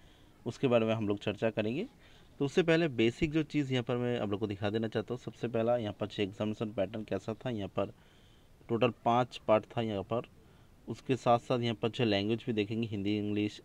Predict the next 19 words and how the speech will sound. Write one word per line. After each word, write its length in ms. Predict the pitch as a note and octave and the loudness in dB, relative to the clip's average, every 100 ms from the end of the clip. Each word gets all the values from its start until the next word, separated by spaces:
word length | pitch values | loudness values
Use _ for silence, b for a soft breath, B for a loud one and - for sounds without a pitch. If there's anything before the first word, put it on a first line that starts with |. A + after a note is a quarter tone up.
| - | -10
जीआई 380 | G#2 A2 A2 G#2+ | -6 2 2 2
था, 240 | - G2+ G2+ | 0 0 0
उसके 220 | - G#2 | -2 -2
बाद 120 | G#2+ | 0
न्यूमेरिकल 360 | G#2 G#2 G#2+ G2+ | 0 0 2 0
एप्टीट्यूड, 440 | G2 G2+ G#2 G2+ | -2 -6 -4 -4
क्लरिकल 460 | - G#2 G#2 G#2 G#2 | -2 0 0 -2 -4
एप्टीट्यूड, 440 | F#2+ - A2 G#2 | -4 -8 -4 -4
बेसिक 340 | F#2+ G2+ - - | -2 -4 -6 -8
कंप्यूटर 340 | G2+ F#2+ G2 | -6 -6 -6
नॉलेज 260 | G2+ F#2 G2+ | -4 -6 -4
भी 60 | G#2 | -6
यहाँ 120 | F2+ | -4
पर 120 | G#2 | -6
दिया 220 | G2+ G2 | -4 -4
गया 160 | F#2+ G2 | -2 -6
था, 100 | - - | -8 -6
जहाँ 160 | G#2 | -4
पर 240 | F#2+ G#2 | 0 -2